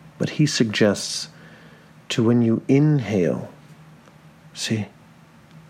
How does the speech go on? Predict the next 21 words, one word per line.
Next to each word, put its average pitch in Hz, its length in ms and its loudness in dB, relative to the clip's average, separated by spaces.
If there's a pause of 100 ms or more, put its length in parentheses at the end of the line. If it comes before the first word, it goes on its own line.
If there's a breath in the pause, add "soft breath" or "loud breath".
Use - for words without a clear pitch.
(880 loud breath)
"Lord 120 300 -6
Jesus 113 480 -8
Christ, - 760 -14 (960)
Son - 360 -8
of 110 180 -12
God." - 460 -10 (680)
And 117 120 -6
on 107 180 -4
the - 180 -8
exhale, 117 580 -2
"Have 110 300 -4
mercy 110 680 -2
on 95 180 -4
me, 92 80 -10
a - 120 -12
sinner." - 460 -14 (2500 loud breath)
It's - 240 -6
a 113 60 -4 (240)
great 139 520 2
and 113 340 0
powerful 120 720 2